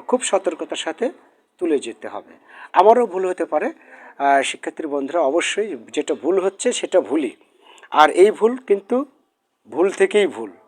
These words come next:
অর্থাৎ অমনোযোগী হলে এই ভুলটা হয়ে থাকে। তো মানুষ মাত্রই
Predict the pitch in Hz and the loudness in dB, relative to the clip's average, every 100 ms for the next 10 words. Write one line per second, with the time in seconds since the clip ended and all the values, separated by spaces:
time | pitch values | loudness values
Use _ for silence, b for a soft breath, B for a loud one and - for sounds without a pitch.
0 | _ _ b b b b - 147 - 202 | _ _ b b b b -6 -2 0 0
1 | - - 170 170 170 151 165 160 170 208 | -2 2 4 4 0 0 -4 -6 -4 -4
2 | 143 135 127 160 135 110 110 - 101 - | -4 -6 -6 -6 -6 -8 -12 -14 -18 -20
3 | b b b _ 214 196 190 190 - 190 | b b b _ 0 4 6 4 2 0
4 | 185 - 208 214 | 0 4 6 6